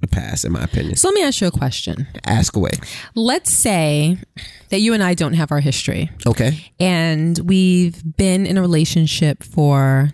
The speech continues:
Speaker 2: two years.
Speaker 1: Correct.
Speaker 2: And we enjoy each other and everything.
Speaker 1: Correct.
Speaker 2: And then you found out, and this is just personally between you and I.
Speaker 1: All right.
Speaker 2: And then you found out that I slept with a multitude of people
Speaker 1: Mm-hmm.
Speaker 2: before. And let's say we never had, you know,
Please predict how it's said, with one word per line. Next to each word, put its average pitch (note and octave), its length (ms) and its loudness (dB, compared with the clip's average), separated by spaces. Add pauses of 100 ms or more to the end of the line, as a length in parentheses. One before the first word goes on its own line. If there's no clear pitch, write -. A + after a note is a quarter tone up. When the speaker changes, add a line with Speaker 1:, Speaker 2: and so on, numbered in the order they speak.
Speaker 2:
two - 180 2
years. - 480 0
Speaker 1:
Correct. - 420 0
Speaker 2:
And E3 140 0
we D#3+ 80 4
enjoy D#3 260 2
each D3 220 0
other C3+ 400 2
and C3 160 0
everything. - 480 -4 (120)
Speaker 1:
Correct. - 300 0 (380)
Speaker 2:
And G#3+ 200 4
then A#3+ 300 2
you C4 300 4
found A#3 480 0
out, C3+ 240 0
and G#3+ 80 4
this F4+ 120 2
is F4 80 2
just B3+ 200 0
personally F#3 420 0
between D3+ 380 2
you D3 160 4
and C3 120 0
I. - 320 -8
Speaker 1:
All D#3 80 2
right. B2+ 200 0 (420)
Speaker 2:
And A#3 100 2
then A#3+ 160 4
you C#4+ 240 4
found B3 460 0
out C3 420 0 (220)
that C#3+ 580 2 (560)
I F3 140 0
slept - 420 0
with C#3 380 0
a D3+ 80 4
multitude D#3 680 2
of - 120 -4
people - 440 -4
Speaker 1:
Mm-hmm. C3 160 2
Speaker 2:
before. D3 320 -2 (240)
And F4+ 120 -2
let's C5 180 2
say D#4+ 140 2
we C#4+ 120 4
never A#3+ 360 0
had, E3 500 0
you E3+ 60 4
know, D3+ 460 2